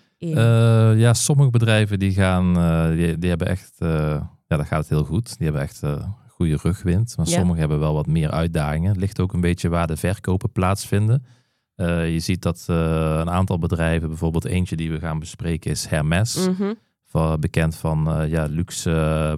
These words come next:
Speaker 2: producten, waaronder met name, eh, ja, bepaalde tassen.
Speaker 1: Yep.
Speaker 2: Eh, die hebben best veel last gehad van, eh, ja, de inval in, eh, in Iran.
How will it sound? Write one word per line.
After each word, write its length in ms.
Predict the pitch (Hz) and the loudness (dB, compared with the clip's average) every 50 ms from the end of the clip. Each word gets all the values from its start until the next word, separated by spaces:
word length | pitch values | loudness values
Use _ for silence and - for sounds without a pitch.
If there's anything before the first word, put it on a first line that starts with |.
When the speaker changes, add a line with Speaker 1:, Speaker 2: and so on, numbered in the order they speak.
| - - | -6 -8
Speaker 2:
producten, 540 | - - 80 78 87 85 - - - 85 82 | -4 -2 0 0 0 -2 -2 -4 -4 -2 -2
waaronder 500 | 78 76 78 78 80 82 80 78 78 78 | -2 -2 -2 -2 -4 -2 -2 -4 -4 -4
met 120 | 78 80 | -4 -4
name, 440 | 78 80 80 80 80 82 82 78 78 | -2 -2 0 0 0 -2 -2 -2 -2
eh, 260 | 78 78 76 78 78 | -2 -2 -2 -2 -2
ja, 120 | 80 78 73 | -2 -2 -2
bepaalde 440 | - 76 - - 85 76 76 76 78 _ | -2 -4 -4 -2 -2 -2 -2 -4 -6 _
tassen. 460 | - - 92 98 - - - 135 - - _ - | -4 -4 -4 -4 -2 -2 -4 -4 -4 -8 _ -10
Speaker 1:
Yep. 240 | - 82 165 202 - _ _ | -8 -8 -8 -8 -10 _ _
Speaker 2:
Eh, 220 | - 87 78 80 78 76 | -4 -2 0 0 0 0
die 160 | 80 90 87 | 2 2 2
hebben 260 | 95 98 87 82 80 | 2 2 2 0 -2
best 260 | 78 87 98 101 - - | 0 2 2 2 0 -2
veel 200 | - - 90 85 | -2 0 0 2
last 300 | 82 82 90 92 - - | 2 0 -2 -2 -6 -6
gehad 420 | - 85 80 82 82 82 - - | -4 -2 -2 0 -2 -2 -4 -6
van, 440 | - - 85 80 78 78 78 76 76 | -8 -4 -2 -2 -2 -2 -2 -2 -2
eh, 760 | 76 76 76 73 76 73 73 76 76 76 73 73 73 73 71 73 73 76 - _ _ | -2 -2 -2 -2 -2 -2 -2 -2 -4 -4 -4 -4 -4 -4 -4 -6 -6 -10 -12 _ _
ja, 160 | - 82 71 | -4 -4 -4
de 120 | 73 - - | -2 -4 -2
inval 500 | - 104 104 92 - - 85 76 73 76 - | 0 0 0 0 0 0 -2 -2 -2 -6 -4
in, 280 | - 87 82 78 78 | -4 -4 -2 -2 -2
eh, 80 | 78 73 76 - _ | -2 -2 -4 -6 _
in 180 | - 90 92 90 | -2 0 0 0
Iran. 500 | 73 80 78 76 82 80 98 143 160 | 0 0 0 0 2 2 4 2 2